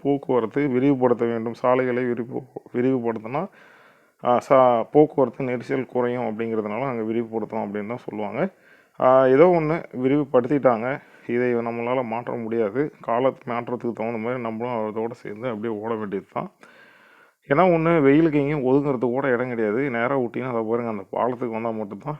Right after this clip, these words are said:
அதான் இங்க வேணா கொஞ்ச நேரம் நிழலுக்கு நின்னுட்டு போனாதான்.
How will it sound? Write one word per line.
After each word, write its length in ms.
அதான் 160
இங்க 240
வேணா 220
கொஞ்ச 220
நேரம் 280
நிழலுக்கு 380
நின்னுட்டு 300
போனாதான். 380